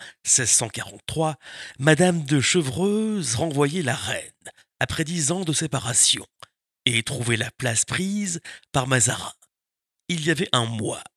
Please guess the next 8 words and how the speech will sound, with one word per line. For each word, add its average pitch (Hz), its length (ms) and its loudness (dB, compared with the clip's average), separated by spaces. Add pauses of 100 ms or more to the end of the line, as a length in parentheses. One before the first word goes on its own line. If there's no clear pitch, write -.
(140)
jour - 260 -2
pour 139 200 -4
jour, 180 360 -4 (260)
que 180 100 2
le 170 100 4
roi 143 560 0
était 120 240 -6
mort. - 640 -14